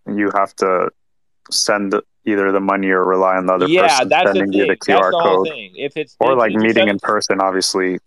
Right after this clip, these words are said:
Speaker 2: Yeah,
Speaker 1: has risk, too.
Speaker 2: that's what I'm saying. Like, that's why you wanna do it with someone you kinda trust, someone you know, or maybe someone that has a reputation in the Bitcoin space,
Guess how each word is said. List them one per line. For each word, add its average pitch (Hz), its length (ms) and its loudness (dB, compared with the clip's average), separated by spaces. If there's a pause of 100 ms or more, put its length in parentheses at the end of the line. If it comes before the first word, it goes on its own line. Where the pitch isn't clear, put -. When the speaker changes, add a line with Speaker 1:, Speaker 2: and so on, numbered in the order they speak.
(160)
Speaker 2:
Yeah, 147 320 0
Speaker 1:
has 95 120 -2
risk, - 380 -2
too. 95 220 -2
Speaker 2:
that's 156 260 -2
what 175 160 -4
I'm 170 100 -8
saying. 151 380 -12
Like, 117 320 -10
that's 131 260 -8
why 151 200 -2
you 139 240 -10
wanna 139 300 -8
do 143 180 -8
it 143 80 -10
with 151 100 -14
someone 147 300 -12
you 143 100 -20
kinda 147 260 -10
trust, 143 440 -6
someone 131 200 -12
you 131 120 -20
know, 127 500 -6 (160)
or 123 200 -6
maybe 143 340 -12
someone 143 380 -6
that 131 180 -10
has 131 360 -4 (160)
a 131 160 0
reputation 135 960 -8
in 131 220 -12
the 127 80 -8
Bitcoin 123 480 -8
space, 131 500 -6